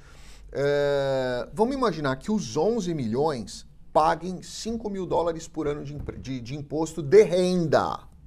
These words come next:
Os outros impostos todo mundo paga, então não é mérito. Vamos dizer que ele voluntariamente fala, "Olha, eu não tenho documentação,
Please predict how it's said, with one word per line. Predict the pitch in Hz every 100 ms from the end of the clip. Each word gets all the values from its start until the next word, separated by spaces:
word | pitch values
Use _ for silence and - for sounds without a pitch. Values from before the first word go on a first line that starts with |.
| - - -
Os | 147
outros | 190 190
impostos | 165 170 -
todo | 170 156
mundo | 160
paga, | 156 156 139 117
então | 139
não | 143
é | 131
mérito. | 113 117 87 - - - - -
Vamos | 170 185
dizer | 170
que | 185
ele | 170
voluntariamente | 135 175 196 190 160 160 143 160 170
fala, | 143 127
"Olha, | 143 135 101
eu | 95 156
não | 185
tenho | 180 165 165
documentação, | 151 143 135 143 - - 190 220 220